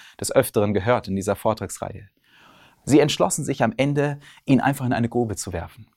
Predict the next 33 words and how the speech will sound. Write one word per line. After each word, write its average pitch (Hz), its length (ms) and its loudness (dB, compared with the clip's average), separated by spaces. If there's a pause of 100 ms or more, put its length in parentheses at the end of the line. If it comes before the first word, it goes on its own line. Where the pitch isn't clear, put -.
(520)
Und - 80 4
als 131 220 2
er 123 60 8
dort 131 200 4
in 110 80 -2
der 104 80 -2
Grube 120 320 2
war 120 320 4
und 95 100 0
sie 113 260 0
gerade 104 360 0
das 90 160 -4
Essen 117 340 -4
aßen, 107 400 2
was 90 120 -6
er 107 100 -2
ihnen 98 200 -2
brachte, 107 540 -6 (520)
sagten 123 380 2
sie 107 120 0
sich, 110 320 0
„Was 151 160 0
machen 123 260 -2
wir 117 80 4
nun?“ 143 240 -2 (560)
Da - 120 -6
kam 104 260 2
eine 107 160 0
Karawane 107 640 -2
von 107 180 -4
den 101 140 0
Ismaelitern 110 560 -4
vorbei. 90 340 -4